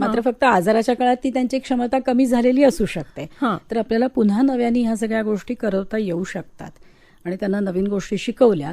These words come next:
Speaker 1: तर ते त्या पद्धतीने व्यवसाय देखील करू शकतात.
Speaker 2: आणि मग स्वयंपूर्ण होऊ शकतात.
Speaker 1: अगदी.
Speaker 2: हं.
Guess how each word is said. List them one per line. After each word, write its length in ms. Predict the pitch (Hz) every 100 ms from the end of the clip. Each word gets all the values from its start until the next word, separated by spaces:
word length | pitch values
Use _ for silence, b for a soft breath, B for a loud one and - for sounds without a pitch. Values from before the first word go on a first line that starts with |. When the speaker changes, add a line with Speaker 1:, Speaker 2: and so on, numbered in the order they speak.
| 185
Speaker 1:
तर 80 | 202
ते 60 | 220
त्या 160 | 208 196
पद्धतीने 560 | 190 165 185 208 208
व्यवसाय 460 | 208 175 156 190 185
देखील 280 | 185 196 208
करू 260 | 165 151
शकतात. 420 | 147 135 - - 143 -
Speaker 2:
आणि 200 | 208 208
मग 100 | 214
स्वयंपूर्ण 640 | 233 208 196 208 208 202
होऊ 300 | - 185 175
शकतात. 440 | 175 175 - 247
Speaker 1:
अगदी. 160 | 226 170 151 b b b
Speaker 2:
हं. 200 | 202 190